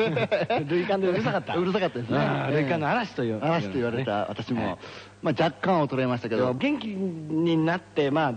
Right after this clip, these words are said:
Speaker 2: 要するに日常生活に何も支障があるわけじゃないし。
Speaker 1: そうですね。
Speaker 2: そういう意味じゃ本当にお前ってのは、
Speaker 1: いや、もう本当ラッキーですね。
Speaker 2: いや、ラッキーっていうか運が強いね。
Speaker 1: ええ。
Speaker 2: だからもう、これからは、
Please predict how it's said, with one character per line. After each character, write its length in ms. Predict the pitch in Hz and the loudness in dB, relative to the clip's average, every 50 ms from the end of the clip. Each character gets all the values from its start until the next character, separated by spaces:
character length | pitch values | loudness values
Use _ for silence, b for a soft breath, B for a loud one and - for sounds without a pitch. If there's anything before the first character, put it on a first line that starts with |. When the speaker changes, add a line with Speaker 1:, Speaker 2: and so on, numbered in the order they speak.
| 101 127 | -4 -4
Speaker 2:
要 160 | 160 175 160 | 0 0 0
す 100 | 143 214 | 2 2
る 60 | 233 156 | 2 2
に 100 | 117 110 | 0 0
日 60 | - | 0
常 100 | - 139 | 0 2
生 160 | 139 226 254 | 2 2 2
活 180 | 247 277 220 220 | 2 2 0 0
に 80 | 165 135 | 0 0
何 160 | 127 120 120 | 0 0 0
も 60 | 120 | 0
支 80 | 110 - | 0 0
障 120 | 135 117 | 0 2
が 40 | 120 113 | 2 2
あ 20 | |
る 60 | 110 | 2
わ 60 | 104 | 2
け 60 | 98 98 | 0 -2
じ 80 | 90 | -2
ゃ 40 | 87 | -4
な 100 | 92 101 | -4 -4
い 60 | 98 | -2
し。 40 | - | 0
Speaker 1:
そ 200 | - 156 135 120 | 2 2 4 4
う 20 | |
で 120 | 107 98 90 | 2 0 -4
す 120 | 90 104 | -6 -6
ね。 180 | 113 139 180 175 | -2 -2 0 2
Speaker 2:
そ 60 | 160 | 2
う 20 | |
い 20 | 175 | 2
う 0 | |
意 20 | 170 | 0
味 40 | 135 | 0
じ 40 | 123 | -2
ゃ 40 | |
本 340 | - 117 117 120 131 139 131 | -2 -2 0 0 0 0 0
当 160 | - 151 156 | 0 0 0
に 100 | 156 156 | 2 2
お 80 | 147 139 | 2 2
前 180 | 139 139 135 131 | 2 2 2 2
っ 40 | |
て 40 | 135 | 2
の 20 | 139 | 2
は、 60 | 135 | 2
Speaker 1:
い 20 | 127 | 2
や、 60 | 120 | 2
も 60 | 127 | 0
う 20 | 123 | -2
本 80 | 117 | -2
当 140 | - 113 107 | -2 -4 -2
ラ 160 | 104 123 127 | -2 -2 -4
ッ 20 | - - - | -4 -8 -10
キ 140 | - 110 92 | -8 -8 -6
ー 20 | |
で 80 | 90 92 | -6 -6
す 80 | 92 | -2
ね。 100 | 107 120 | 0 2
Speaker 2:
い 20 | - | 2
や、 60 | 90 | 2
ラ 120 | 101 113 117 | 0 -2 -2
ッ 60 | - | -4
キ 100 | - 120 | -6 -6
ー 20 | |
っ 40 | - | -2
て 60 | 113 | 0
い 20 | 107 | 2
う 40 | |
か 20 | 113 | 2
運 160 | 120 131 123 | 2 2 2
が 100 | 117 107 | 2 0
強 180 | 101 - 113 104 | -2 -2 -2 -2
い 60 | 101 | -2
ね。 220 | 113 147 170 190 - - - | -2 -2 -4 -4 -6 -8 -6
Speaker 1:
え 500 | - 101 98 95 90 262 - 80 78 - | -2 -2 0 0 0 -2 -2 -4 -4 -2
え。 40 | - | 0
Speaker 2:
だ 60 | 123 | 2
か 60 | 120 120 | 2 4
ら 80 | 117 | 4
も 1120 | 117 120 120 117 113 113 113 110 110 110 110 110 110 107 107 107 104 104 104 104 101 98 95 | 4 2 2 2 2 2 2 2 2 2 2 0 0 0 0 0 0 -2 -2 -2 -2 -2 -4
う、 40 | 98 | -4
こ 120 | - 123 | -2 0
れ 80 | 120 113 | 0 2
か 80 | 123 | 2
ら 120 | 123 123 117 | 2 2 4
は、 200 | 113 110 107 | 2 2 0